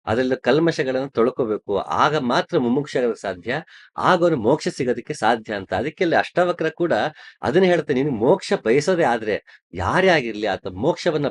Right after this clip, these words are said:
ಬಯಸೋದಾದ್ರೆ ಮೊದಲು ವಿಷಯಗಳನ್ನ ವಿಷದಂತೆ ತ್ಯಜಿಸ್ಬೇಕು, ನಮ್ಮಲ್ಲಿ ಒಂದಷ್ಟು ಒಳ್ಳೆ ಗುಣಗಳನ್ನ ಪಡ್ಕೊಳ್ಬೇಕು. ನನ್ನಲ್ಲಿ ಕ್ಷಮೆ ಇರ್ಬೇಕು, ಒಬ್ಬನಲ್ಲಿ ದಯೆ ಇರ್ಬೇಕು, ಹಾಗೆ ನಮ್ಮ ಸರಳತೆ ಇರ್ಬೇಕು, ಸತ್ಯವನ್ನೇ ನಾವು ಸೇವಿಸ್ತಾ ಹೋಗ್ಬೇಕು,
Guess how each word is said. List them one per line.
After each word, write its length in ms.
ಬಯಸೋದಾದ್ರೆ 1000
ಮೊದಲು 300
ವಿಷಯಗಳನ್ನ 640
ವಿಷದಂತೆ 540
ತ್ಯಜಿಸ್ಬೇಕು, 760
ನಮ್ಮಲ್ಲಿ 420
ಒಂದಷ್ಟು 500
ಒಳ್ಳೆ 280
ಗುಣಗಳನ್ನ 640
ಪಡ್ಕೊಳ್ಬೇಕು. 600
ನನ್ನಲ್ಲಿ 380
ಕ್ಷಮೆ 480
ಇರ್ಬೇಕು, 640
ಒಬ್ಬನಲ್ಲಿ 440
ದಯೆ 300
ಇರ್ಬೇಕು, 520
ಹಾಗೆ 300
ನಮ್ಮ 240
ಸರಳತೆ 540
ಇರ್ಬೇಕು, 560
ಸತ್ಯವನ್ನೇ 680
ನಾವು 280
ಸೇವಿಸ್ತಾ 480
ಹೋಗ್ಬೇಕು, 580